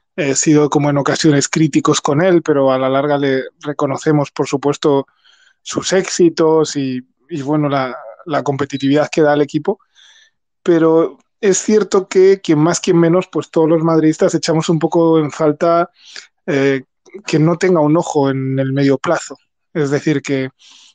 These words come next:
que sea como un entrenador tan de galones y tan de lo inmediato. Y es cierto que el Madrid tiene que estar siempre en lo inmediato. El Madrid no se puede permitir ningún periodo de transición ni declarar que está en una transición,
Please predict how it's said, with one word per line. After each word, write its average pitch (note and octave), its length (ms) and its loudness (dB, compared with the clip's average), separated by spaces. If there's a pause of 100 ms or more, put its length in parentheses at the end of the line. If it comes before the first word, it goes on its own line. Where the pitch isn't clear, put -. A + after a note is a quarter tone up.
que D3+ 120 0
sea D#3+ 200 0
como E3 640 2
un E3 160 4
entrenador D3+ 580 0
tan F3+ 380 0
de F3+ 80 2
galones E3+ 640 -6 (340)
y - 180 -2
tan F#3 460 -2
de D#3 140 -2
lo C#3+ 100 -2
inmediato. C3 600 -8
Y F#3+ 160 -6
es B3 100 -2
cierto G3+ 340 -2
que F3 100 2
el D#3 80 0
Madrid D3+ 360 0
tiene F#3+ 260 2
que C#3+ 60 -4
estar D3 240 -4
siempre D3+ 320 -4
en C#3+ 80 -8
lo C#3 80 -14
inmediato. C#3 560 -2
El B2+ 140 -16
Madrid C3+ 320 -6
no D#3 100 -2
se D#3 160 -2
puede D3 240 0
permitir C#3+ 600 -2 (400)
ningún D3+ 340 0
periodo D3 400 2
de C#3 120 2
transición D#3+ 1000 0
ni D3 100 -2
declarar C#3+ 480 -4
que D3 120 -8
está - 160 -4
en D3 60 -2
una C#3+ 160 -4
transición, D3+ 580 -4